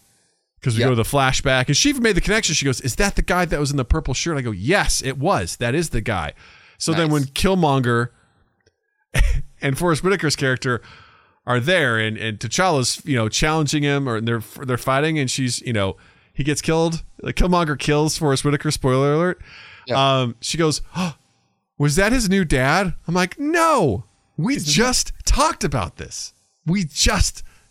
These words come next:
Speaker 1: talked about this." And she started going, like, really into,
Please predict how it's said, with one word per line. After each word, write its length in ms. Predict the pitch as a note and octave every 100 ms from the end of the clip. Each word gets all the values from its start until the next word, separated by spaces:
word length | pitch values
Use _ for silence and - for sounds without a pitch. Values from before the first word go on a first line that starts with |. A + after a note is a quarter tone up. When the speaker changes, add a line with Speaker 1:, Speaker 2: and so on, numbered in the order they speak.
| _ -
Speaker 1:
talked 380 | - F#3 G#3 A#2+
about 320 | G#2 D2+ -
this." 300 | - - - - - - -
And 80 | C3+
she 140 | E3+
started 260 | D#3 G#3+ D#3+
going, 260 | F#3 D#3+
like, 180 | C#3 C3
really 480 | A#2+ B2+ D3+ D#3 C#3+
into, 340 | B2 B2 A2